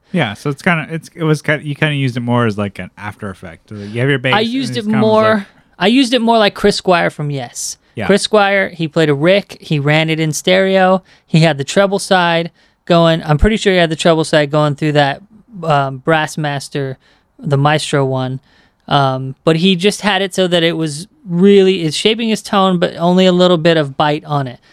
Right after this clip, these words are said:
Speaker 2: So that's how I was using it.
Speaker 1: Uh, nice.
Speaker 2: And that went into,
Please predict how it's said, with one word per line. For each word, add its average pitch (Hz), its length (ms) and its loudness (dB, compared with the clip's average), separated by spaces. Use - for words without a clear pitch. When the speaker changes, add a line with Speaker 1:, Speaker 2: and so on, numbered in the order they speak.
Speaker 2:
So - 140 -2
that's 196 180 2
how 196 140 0
I 165 120 2
was 151 180 -2
using 139 260 -4
it. 123 180 -16
Speaker 1:
Uh, 120 80 0
nice. 104 400 -2
Speaker 2:
And 139 200 2
that 175 260 0
went 180 180 0
into, 165 1120 4